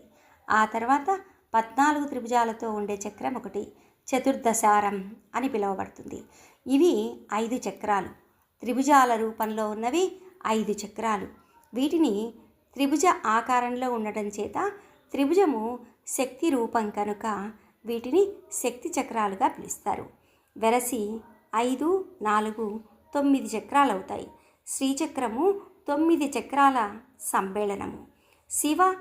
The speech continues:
శక్తుల సమ్మేళనం. అందుకే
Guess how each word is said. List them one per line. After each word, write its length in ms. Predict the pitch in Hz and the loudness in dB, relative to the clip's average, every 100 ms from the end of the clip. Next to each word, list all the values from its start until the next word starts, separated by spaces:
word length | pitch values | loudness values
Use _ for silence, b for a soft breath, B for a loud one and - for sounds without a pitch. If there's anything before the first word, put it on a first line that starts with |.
| - - | -8 -12
శక్తుల 480 | - 262 - - 294 381 - - - | -4 -4 -4 -2 0 0 -2 -18 -14
సమ్మేళనం. 680 | - 220 196 208 202 196 175 - b b b | -6 -4 -2 -2 -2 -4 -8 -12 b b b
అందుకే 380 | 214 226 262 | -2 0 0